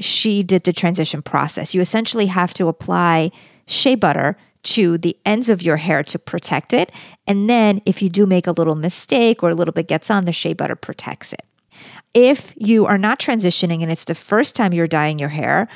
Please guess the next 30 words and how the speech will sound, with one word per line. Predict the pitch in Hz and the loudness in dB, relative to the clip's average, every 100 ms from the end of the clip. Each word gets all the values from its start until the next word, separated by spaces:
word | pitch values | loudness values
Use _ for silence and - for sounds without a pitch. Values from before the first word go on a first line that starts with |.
| - - | -20 -4
or | 269 262 233 220 | 2 4 4 2
if | 196 - | -2 -2
it's | 175 | -4
been | - 185 | -2 0
a | 165 | 0
while | 151 185 190 165 156 | 0 2 4 2 2
and | 165 | 0
there's | 160 160 | 0 0
enough | 165 151 - | 0 -4 -4
regrowth, | 214 311 294 180 160 170 - - - | 0 2 2 2 2 2 -4 -20 -4
then | 208 190 | 0 0
you | |
don't | 190 190 185 | 2 2 2
have | 185 | -2
to | - | 0
worry | 165 170 180 160 | 0 2 4 4
about | 156 131 - | 2 -2 -4
the | 147 | -6
shea | - - | -6 -6
butter. | - - - - _ - - - - | -8 -8 -10 -12 _ -20 -20 -18 -2
Now, | 190 | 0
the | 185 | 2
process | 202 - 262 277 - 339 - - | 0 0 2 2 2 0 0 -2
of | 220 | -2
hair | - - 214 | -2 -2 0
print | 196 - - - - - - _ | 0 -4 -6 -8 -14 -16 -20 _
is | - 202 - | 0 2 2
actually | 190 190 - 196 185 | 0 0 0 2 2
three | - 170 165 | 0 -4 -2
steps. | 156 - - 135 - - - | -4 -6 -6 -8 -8 -12 -12